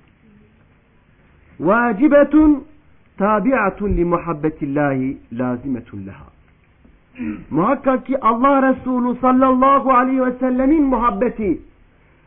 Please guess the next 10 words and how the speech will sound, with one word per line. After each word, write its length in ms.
ona 240
muhabbet 580
beslemek 540
vaciptir. 880
Allah'ın 580
muhabbetine 1000
tabidir 640
ve 320
mül-, 400
lazımdır. 680